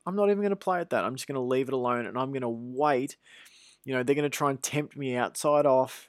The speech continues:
outside off, try and get me nicking away to the slips or the keeper.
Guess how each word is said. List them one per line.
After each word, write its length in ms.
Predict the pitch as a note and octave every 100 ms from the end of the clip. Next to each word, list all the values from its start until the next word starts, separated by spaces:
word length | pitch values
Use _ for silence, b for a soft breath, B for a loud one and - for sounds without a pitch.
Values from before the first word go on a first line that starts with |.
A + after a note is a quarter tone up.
| -
outside 480 | A2+ G2+ - C#3+ C#3
off, 160 | B2+
try 260 | - B2 G2+
and 80 | C3
get 140 | B2+
me 80 | C3+
nicking 340 | C3 C3+ C3+
away 440 | B2+ B2 A#2 A#2+ A#2
to 100 | -
the 80 | A#2
slips 340 | - B2+ A2+ C3
or 80 |
the 80 | A2+
keeper. 420 | A2 A#2+ A#2 A2+